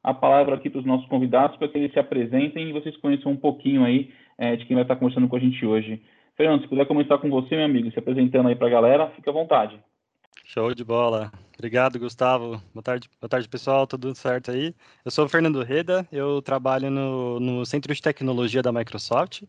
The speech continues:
Speaker 2: Então, a Microsoft, ela tem uma iniciativa a nível global. A gente tem hoje mais de quarenta centros de tecnologia ao redor do mundo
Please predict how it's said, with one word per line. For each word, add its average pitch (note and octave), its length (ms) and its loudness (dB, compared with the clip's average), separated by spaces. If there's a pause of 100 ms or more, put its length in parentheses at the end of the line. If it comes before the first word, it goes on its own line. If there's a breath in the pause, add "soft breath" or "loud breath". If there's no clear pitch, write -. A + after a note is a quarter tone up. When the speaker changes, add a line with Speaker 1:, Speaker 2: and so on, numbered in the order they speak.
(440 soft breath)
Speaker 2:
Então, C3 160 2
a C3+ 100 2
Microsoft, C3+ 520 0
ela C#3 160 0
tem C#3+ 200 -4
uma C#3 120 -2
iniciativa C#3 580 -2
a - 20 0
nível C3 220 -2
global. B2+ 540 2
A B2 100 -4
gente B2+ 240 -4
tem C3+ 320 -4
hoje C3 220 0
mais C3 320 0
de D3 120 -4
quarenta C#3+ 540 -2
centros C3+ 380 -6
de A#2+ 80 -16
tecnologia B2 640 -4
ao B2 60 -6
redor A#2+ 320 0
do A#2 100 -4
mundo C#3 380 -2